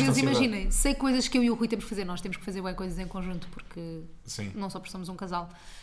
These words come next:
Speaker 1: e gostamos, mas também porque trabalhamos juntos, não é? Por causa disto do podcast. Ahm, então, se há, há várias coisas que eu sei que nós temos que fazer, não comunico ao Rui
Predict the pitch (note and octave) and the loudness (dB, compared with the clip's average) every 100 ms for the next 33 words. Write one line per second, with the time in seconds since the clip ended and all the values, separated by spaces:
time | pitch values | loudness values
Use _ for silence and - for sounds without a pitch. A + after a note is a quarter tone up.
0 | - - - - G#3 F3+ F3 F#3+ G#3 F#3+ | -14 -12 -10 -6 -4 -4 -6 -6 -6 -6
1 | - - F#3 F#3 F3+ F3+ A3 G3+ G3 G#3 | -8 -8 -6 -4 -4 -6 -6 -8 -10 -8
2 | F3 E3+ E3+ - F3+ - A3 - - - | -8 -8 -10 -10 -12 -10 -12 -12 -14 -16
3 | - - - - B3 A#3 A#3 A#3+ A#3+ A#3 | -16 -16 -14 -2 0 0 0 -2 -2 -4
4 | A#3+ - - - - - B3 C#4+ D4 - | -10 -16 -20 -20 -20 -4 -2 -2 2 10
5 | C4+ C4+ A#3 C#4 B3+ C4+ - B3+ - C4 | 12 12 8 4 4 0 0 0 0 0
6 | C4 B3 A#3+ - A#3 A#3 A#3+ B3+ D#4 E4+ | 0 0 -2 -2 2 2 4 6 6 4
7 | - C#4 B3+ C4+ - A3 G#3 - A#3 C#4 | 0 2 4 4 4 2 4 4 4 2